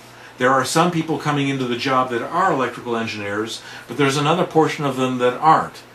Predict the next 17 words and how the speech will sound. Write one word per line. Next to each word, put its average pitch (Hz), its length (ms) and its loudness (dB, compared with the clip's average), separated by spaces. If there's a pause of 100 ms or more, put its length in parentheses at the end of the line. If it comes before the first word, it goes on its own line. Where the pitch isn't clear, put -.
(220)
And 127 120 -4
so 139 380 0 (180)
we're 135 140 2
going 165 240 2
to 143 80 0
have 147 220 0
to 143 80 0
include 147 580 2
A 151 160 2
C 151 300 -2
D 143 180 0
C 143 220 -2
electrical 135 440 -4
theory 147 520 -2
in 139 100 -2
the 139 80 -2
curriculum. 127 580 -6